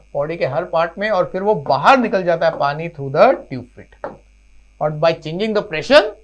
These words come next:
of the water which is coming out, the animal can not only move, it can also capture the food। ओके, सब काम इसी सिस्टम की वजह से होता है। ओके, and this is the peculiarity of this animal। ओके,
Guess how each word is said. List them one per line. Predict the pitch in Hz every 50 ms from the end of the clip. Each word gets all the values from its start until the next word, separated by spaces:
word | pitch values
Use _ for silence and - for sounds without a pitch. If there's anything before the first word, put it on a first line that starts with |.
| - 170
of | 156 160
the | 180 160
water | 156 156 156 208 202
which | 175 175 202
is | 185 -
coming | - 156 156 160 151
out, | 151 233 247 190 - - - - _ _ _ -
the | 139
animal | 139 151 160 175 180 175
can | 175 165 165 160
not | 156 156 160 175
only | 170 170 165
move, | 147 147 175 233 254
it | 233 -
can | 190 170 165
also | 165 156 156 143 170 160
capture | - 139 139 - - 180 175
the | 170 180 180 180
food। | 180 160 165 170 175 175 175 -
ओके, | - 160 240 240 240 240
सब | - 196 196 196 -
काम | - 180 185 190 190 160
इसी | 147 147 - 202 165
सिस्टम | 175 151 - - - 160 156
की | 151
वजह | 131 123 117
से | 117
होता | 117 - _
है। | - _ _ - - _ _ -
ओके, | 151 240 254 254 - _ _ _ _ _ -
and | 135 135 123 131
this | 190 196 196 -
is | - 165 156
the | 160 170 170
peculiarity | - 147 139 143 143 143 147 147 147 165 156
of | 147 139 139 127
this | 139 143 143 135
animal। | 127 127 127 120 107 98 95 _ -
ओके, | 127 123 135 131 147